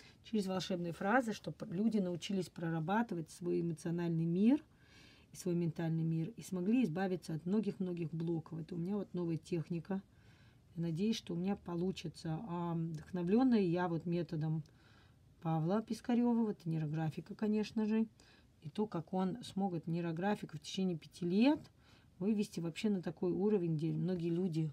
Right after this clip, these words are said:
этим, это используют, практикуют и получают большое наслаждение. Так и я хотела бы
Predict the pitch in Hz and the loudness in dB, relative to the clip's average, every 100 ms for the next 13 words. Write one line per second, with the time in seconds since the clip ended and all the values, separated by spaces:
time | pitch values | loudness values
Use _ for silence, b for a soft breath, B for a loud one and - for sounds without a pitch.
0 | - - 151 - 160 202 - - 165 - | -6 -20 -14 -8 -6 -8 -14 -8 -6 -4
1 | - 240 196 175 151 - 156 - 151 202 | 2 4 4 0 -2 -6 -8 -8 -4 2
2 | 208 - 160 170 156 170 156 147 147 - | 4 2 -6 -6 -6 -4 -4 -4 -4 -4
3 | 165 160 - 165 147 170 185 156 156 b | -4 -4 -6 -8 -4 -2 0 0 -4 b
4 | b b b b b - - 175 196 185 | b b b b b -18 -10 -6 -2 -2
5 | 160 165 - 170 160 156 160 | -2 -6 -2 -2 0 0 -2